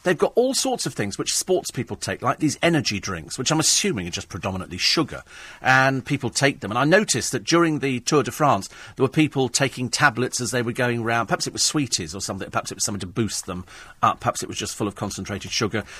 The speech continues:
And they had their water drinks and, and stuff like that. She says, uh, "Some studies show it can help with controlling blood sugar levels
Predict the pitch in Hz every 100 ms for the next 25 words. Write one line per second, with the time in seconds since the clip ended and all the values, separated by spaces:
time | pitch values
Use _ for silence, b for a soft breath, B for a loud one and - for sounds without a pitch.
0 | B 113 113 127 117 104 120 113 101 98
1 | 110 107 - - 113 110 110 - 110 123
2 | - 117 110 117 120 - - b b b
3 | - 131 - 143 117 - 135 - 214 208
4 | - 170 139 - 151 - - 220 165 117
5 | 98 - 104 117 139 127 113 120 123 -
6 | 107 113 113 113